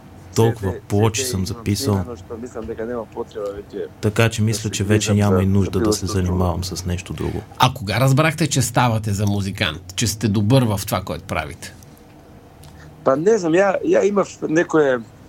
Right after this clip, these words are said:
Speaker 2: самочувствие уште како
Speaker 1: Не
Speaker 2: многу
Speaker 1: знам,
Speaker 2: млад.
Speaker 1: още като малък имах
Speaker 2: Ја уште во
Speaker 1: самочувствие.
Speaker 2: моите гимназиски денови знаев дека
Speaker 1: Още от гимназиалните ми дни.
Speaker 2: знаев дека ќе бидам добар гитарист.
Speaker 1: Знаех, че ще бъда
Speaker 2: Имах
Speaker 1: добър
Speaker 2: такво
Speaker 1: китарист.
Speaker 2: чувство.
Speaker 1: Имах такова чувство.
Speaker 2: А кога бев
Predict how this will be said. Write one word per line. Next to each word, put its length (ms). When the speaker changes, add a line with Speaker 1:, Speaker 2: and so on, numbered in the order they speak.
Speaker 2:
самочувствие 720
уште 200
како 260
Speaker 1:
Не 60
Speaker 2:
многу 140
Speaker 1:
знам, 380
Speaker 2:
млад. 120
Speaker 1:
още 220
като 260
малък 360
имах 160
Speaker 2:
Ја 20
уште 120
во 60
Speaker 1:
самочувствие. 520
Speaker 2:
моите 200
гимназиски 540
денови 340
знаев 340
дека 140
Speaker 1:
Още 300
от 160
гимназиалните 760
ми 40
дни. 60
Speaker 2:
знаев 300
дека 160
ќе 120
бидам 260
добар 300
гитарист. 440
Speaker 1:
Знаех, 280
че 100
ще 160
бъда 200
Speaker 2:
Имах 60
Speaker 1:
добър 280
Speaker 2:
такво 300
Speaker 1:
китарист. 180
Speaker 2:
чувство. 360
Speaker 1:
Имах 280
такова 360
чувство. 340
Speaker 2:
А 120
кога 200
бев 180